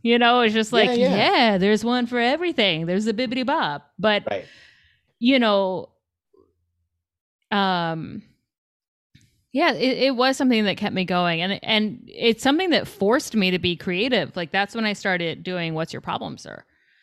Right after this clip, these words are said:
Speaker 2: Mm-hmm.
Speaker 1: So I was like, "I, I have to do something that helps me remember what it's like to perform."
Speaker 2: Right.
Speaker 1: And then communi-, and I was like, "You know, I don't,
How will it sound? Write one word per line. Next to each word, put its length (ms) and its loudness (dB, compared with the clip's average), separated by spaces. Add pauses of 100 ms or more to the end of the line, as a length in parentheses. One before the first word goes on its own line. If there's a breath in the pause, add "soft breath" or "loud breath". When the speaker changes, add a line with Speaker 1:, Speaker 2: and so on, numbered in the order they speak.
Speaker 2:
Mm-hmm. 420 -20
Speaker 1:
So 120 -10
I 60 -6
was 140 -8
like, 240 -8
"I, 200 -16
I 180 -4
have 460 -4
to 120 -2
do 140 -6
something 300 -4
that 220 -4
helps 380 -6
me 280 -6 (340)
remember 640 -4
what 160 -6
it's 180 -12
like 200 -12
to 100 -12
perform." 580 -12 (460)
Speaker 2:
Right. 200 -14 (880)
Speaker 1:
And 180 -2
then 320 -6 (520)
communi-, 480 0
and 140 -4
I 160 0
was 100 -4
like, 220 -4
"You 100 -2
know, 240 0
I 320 -2
don't, 500 -4